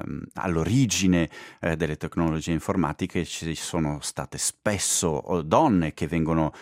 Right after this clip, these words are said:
eh, spesso poco ricordate o trattate, spesso nel mondo della programmazione inizialmente erano le donne a fare, eh, questo, eh, lavoro.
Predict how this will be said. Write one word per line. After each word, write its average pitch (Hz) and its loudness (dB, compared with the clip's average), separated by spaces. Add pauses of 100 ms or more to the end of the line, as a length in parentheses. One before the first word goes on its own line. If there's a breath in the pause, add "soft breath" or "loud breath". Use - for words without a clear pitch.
(260 loud breath)
eh, 76 -2
spesso 76 -2
poco 95 2
ricordate 85 0
o 71 -10
trattate, 80 -2
spesso - -2
nel 76 0
mondo 78 0
della 73 -4
programmazione 78 -2
inizialmente 73 -2
erano 76 -4
le 69 -10
donne 85 2
a 73 -6
fare, 78 -2 (440 loud breath)
eh, - -4
questo, 98 2
eh, 92 0
lavoro. 85 2